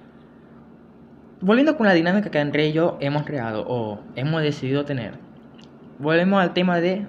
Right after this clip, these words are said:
yo hacer una pregunta a él sobre cualquier cosa, cualquier tema relacionado. Hoy voy a volver con una fobia,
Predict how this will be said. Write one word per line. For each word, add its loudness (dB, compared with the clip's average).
yo -4
hacer -4
una -4
pregunta -4
a 0
él -4
sobre -6
cualquier -4
cosa, -4
cualquier -8
tema -4
relacionado. -8
Hoy 4
voy 0
a 0
volver -2
con -4
una -4
fobia, -2